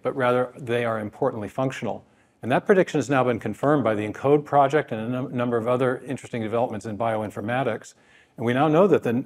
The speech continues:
the, the non-coding regions of the D N A are functioning roughly like an operating, in a, uh, an operating system in a computer. They're controlling the timing and expression of the coding files. And so we actually, uh, th-, this is a, a prediction that was made by proponents of intelligent design that's been confirmed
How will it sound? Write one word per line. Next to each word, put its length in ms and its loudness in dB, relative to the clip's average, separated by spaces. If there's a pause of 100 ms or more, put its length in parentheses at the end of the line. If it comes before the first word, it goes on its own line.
the, 340 -2
the 160 -8
non-coding 560 2
regions 380 2
of 100 -4
the 80 -4
D 160 0
N 100 0
A 200 2
are 100 0
functioning 600 -2 (320)
roughly 360 4
like 200 4
an 60 2
operating, 520 4
in 120 -4
a, 380 -10
uh, 280 -2
an 160 -4
operating 440 2
system 360 -6
in 40 -6
a 40 -8
computer. 580 0 (200)
They're 100 -2
controlling 500 0
the 80 0
timing 400 2
and 80 -4
expression 560 2
of 80 -6
the 80 -6
coding 320 4
files. 460 -6 (400)
And 100 -8
so 140 4
we 160 2
actually, 540 0 (300)
uh, 180 -4
th-, 200 -4
this 240 0
is 80 -4
a, 220 -2
a 80 -6
prediction 640 2
that 100 -4
was 140 -4
made 240 0
by 160 2
proponents 500 2
of 100 0
intelligent 460 -8
design 420 -8
that's 140 -12
been 240 0
confirmed 560 -2